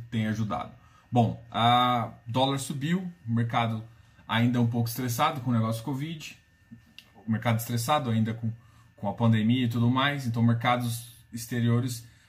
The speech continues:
procurando um, um porto seguro e a moeda americana ficando forte, é, países emergentes caindo. Mas o Brasil em si,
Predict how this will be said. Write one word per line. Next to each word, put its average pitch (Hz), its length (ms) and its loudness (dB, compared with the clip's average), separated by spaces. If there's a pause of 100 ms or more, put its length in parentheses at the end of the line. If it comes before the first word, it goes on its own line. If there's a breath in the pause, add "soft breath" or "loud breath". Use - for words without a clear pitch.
(140 soft breath)
procurando 117 600 2
um, 113 580 0 (180)
um 95 140 -8
porto 113 300 -4
seguro 127 680 -4 (260)
e 110 160 -2
a 104 60 0
moeda 104 560 0 (280 soft breath)
americana 104 500 -2
ficando 113 240 -2
forte, 123 600 -2 (360)
é, - 80 -12
países 107 340 -2
emergentes 107 720 -4 (340 soft breath)
caindo. 101 400 0
Mas 131 520 2
o 131 40 -4
Brasil 127 520 -2
em 127 80 0
si, 123 360 -4